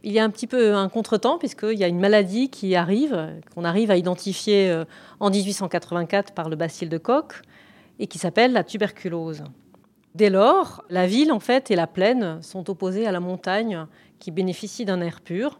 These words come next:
Les montagnes, en France et ailleurs, deviennent vraiment des terrains d'expérimentation pour voir comment soigner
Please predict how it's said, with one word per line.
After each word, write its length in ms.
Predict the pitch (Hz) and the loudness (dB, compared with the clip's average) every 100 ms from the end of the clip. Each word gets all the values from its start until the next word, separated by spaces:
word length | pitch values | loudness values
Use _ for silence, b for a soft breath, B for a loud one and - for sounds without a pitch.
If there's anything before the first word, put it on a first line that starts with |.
| - | -6
Les 140 | 180 | 0
montagnes, 560 | 202 196 - 175 254 226 | 2 2 2 2 4 4
en 200 | 175 165 | 2 0
France 460 | - 175 214 - | 0 0 0 0
et 120 | 180 170 | 0 2
ailleurs, 420 | 160 170 220 226 | 4 4 4 2
deviennent 320 | 180 190 220 | 0 0 -2
vraiment 320 | 170 196 220 | -2 -4 -2
des 140 | 214 208 | -4 -4
terrains 240 | 196 196 | -4 -4
d'expérimentation 1000 | 190 190 185 180 170 165 156 - 202 254 b b b | -6 -8 -10 -8 -8 -10 -12 -10 -12 -12 b b b
pour 120 | - 202 | -10 0
voir 320 | 220 262 - | 4 4 2
comment 300 | 208 214 233 | 0 2 0
soigner 640 | - - 185 190 185 247 | 0 4 4 6 4 2